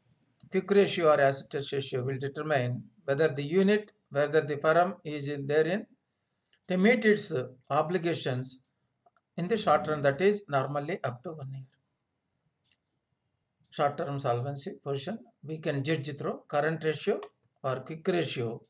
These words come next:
or asset test ratio. Long-term solvency, we can judge the firm or company through debt equity ratio, debt equity ratio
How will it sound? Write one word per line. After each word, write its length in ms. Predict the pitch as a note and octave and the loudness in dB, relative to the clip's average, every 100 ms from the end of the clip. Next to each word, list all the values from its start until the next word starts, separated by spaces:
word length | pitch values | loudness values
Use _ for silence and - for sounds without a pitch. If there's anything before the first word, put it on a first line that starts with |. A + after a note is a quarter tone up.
| _ | _
or 260 | - F#3 - A#2+ | -2 0 0 -4
asset 320 | A#2+ A#2+ - | -8 -8 -14
test 240 | A2+ - | -16 -16
ratio. 260 | A#2+ - - _ _ _ _ _ _ _ _ _ _ _ _ _ _ _ - - _ _ - | -20 -20 -20 _ _ _ _ _ _ _ _ _ _ _ _ _ _ _ -18 -18 _ _ 4
Long-term 460 | F#3+ A#3 A#3+ A#3 | 6 8 8 8
solvency, 800 | A3 G3 F#3 F3 D#3+ D#3+ C#3+ C#3 | 8 6 6 2 -2 -2 -2 -4
we 100 | C#3+ | -6
can 220 | C#3+ D#3+ D#3 | -2 -2 0
judge 240 | D#3+ D#3 D#3+ | 0 -2 -4
the 100 | F3 | -2
firm 280 | D#3 D3+ E3+ | 2 2 2
or 180 | D#3 C#3+ | 0 0
company 560 | C#3 C#3 C#3 B2 A#2 A#2+ - _ _ | -2 -2 -2 -4 -4 -8 -14 _ _
through 300 | - G3 G#3 | 0 2 2
debt 240 | C#3+ F3 F3+ | 2 2 6
equity 360 | G#3 G3 G3+ | 4 4 0
ratio, 400 | E3+ C#3 B2 - - C#3 | 2 0 -2 -8 -14 -2
debt 320 | D3 G#3 - - - E3 | 2 2 0 -10 -10 -8
equity 400 | D#3+ D#3+ E3 D3+ | -8 -6 -6 -2
ratio 500 | C3+ A#2+ C3+ - | -2 -2 -6 -6